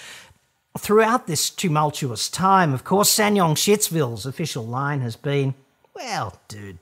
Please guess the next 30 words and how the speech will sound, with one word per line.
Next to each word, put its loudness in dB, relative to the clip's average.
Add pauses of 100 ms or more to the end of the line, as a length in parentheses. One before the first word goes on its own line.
that's -10
over -8
there. -4 (220)
It's -16
business -2
as -10
usual -2
down -6
here." -6 (1000)
And 4
if -2
you 2
believe 2
that, 2 (400)
hey, -4 (300)
Tiffany 2
just -2
wanted -2
a -4 (100)
quiet 0
holiday 0
in 0
the 0
sun 0
and -2 (300)
things -10
got -10
out -6
of -6
hand. -4